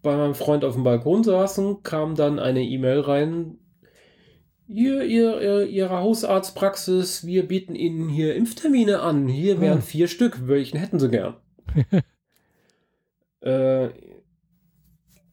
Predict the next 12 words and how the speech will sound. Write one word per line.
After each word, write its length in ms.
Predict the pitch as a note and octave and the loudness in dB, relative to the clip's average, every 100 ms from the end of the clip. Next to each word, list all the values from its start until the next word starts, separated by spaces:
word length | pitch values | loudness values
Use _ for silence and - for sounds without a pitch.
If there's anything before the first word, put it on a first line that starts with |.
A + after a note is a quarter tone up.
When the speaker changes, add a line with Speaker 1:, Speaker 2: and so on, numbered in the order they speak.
| - | -6
Speaker 1:
also 420 | C#3+ C3 C3 B2 | -2 0 0 -2
man 180 | D3 C3+ | -4 -4
kennt 240 | B2+ D3+ D3 | 0 0 2
mich 160 | C3+ | 2
ja, 220 | B2 A2+ | 2 2
wenn 180 | A2+ C3+ | 0 0
eine 120 | C3 | 0
E-Mail 320 | C#3 D3+ C#3+ C3+ | 0 2 2 4
reinkommt 640 | B2+ C#3+ C#3+ D#3 D3+ - | 4 2 2 0 -2 -6
und 140 | D3+ | -6
ich, 340 | C#3+ C3 - - _ | -6 -8 -12 -20 _
äh, 680 | - C3 C3 C3 C3 B2+ B2 | -8 -4 -2 0 0 2 0